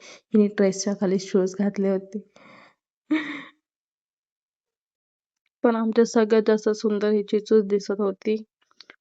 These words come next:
म-, आणि आम्ही असे सुंदर सुंदर फोटोशूट केले होते, डीडीएलचे टाईप. नंतर हा ताई आणि मम्मीचा हा व्हिडिओ मी थोडासा कॅप्चर केला होता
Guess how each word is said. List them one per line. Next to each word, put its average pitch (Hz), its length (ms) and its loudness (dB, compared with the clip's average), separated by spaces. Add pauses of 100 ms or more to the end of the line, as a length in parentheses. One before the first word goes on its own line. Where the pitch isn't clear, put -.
म-, 208 120 -8 (160)
आणि 214 180 -2
आम्ही 208 180 -2
असे 214 180 -4
सुंदर 208 280 -2
सुंदर 214 340 -2
फोटोशूट 196 720 -4
केले 196 200 -2
होते, 214 360 -4 (260)
डीडीएलचे 202 520 2
टाईप. 196 300 -2 (320)
नंतर 202 460 -4
हा 196 180 0 (120)
ताई 196 180 2
आणि 202 140 -2
मम्मीचा 196 460 -4
हा 196 80 0
व्हिडिओ 190 420 0
मी 190 260 -2
थोडासा 185 380 -4
कॅप्चर 190 420 -4
केला 190 200 0
होता 190 280 -4